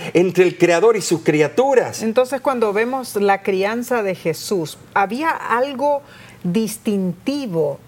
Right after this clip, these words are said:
Speaker 2: en Jesús en realidad?
Speaker 1: Ahora, claro,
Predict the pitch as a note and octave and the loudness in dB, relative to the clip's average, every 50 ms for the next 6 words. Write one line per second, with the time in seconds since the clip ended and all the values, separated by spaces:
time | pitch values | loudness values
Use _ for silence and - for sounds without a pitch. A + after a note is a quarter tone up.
0 | - - - G3 G3+ G3+ F#3+ F3+ - - - F#3 E3+ - - - A#3 A3 - - | -10 -4 -2 -2 0 0 -2 -4 -4 -4 -4 -4 -4 -4 -4 -4 -4 -4 -2 -4
1 | - F3 D#3+ D3+ D#3 D#3+ D3+ D3+ D3+ C#3+ C3+ A#2+ A2+ - - - - - - C3 | -4 -4 -4 -4 -4 -4 -4 -4 -4 -6 -6 -6 -8 -10 -12 -14 -6 -2 2 2
2 | C#3 D3 D#3 D3+ C#3 C3 B2+ - - - - - - A2+ - - B2+ C#3 F#3 B3+ | 4 4 4 2 2 0 -2 -4 -10 -20 -20 -18 -18 -10 -4 0 2 2 4 4
3 | D4+ - - - | 2 0 -2 -6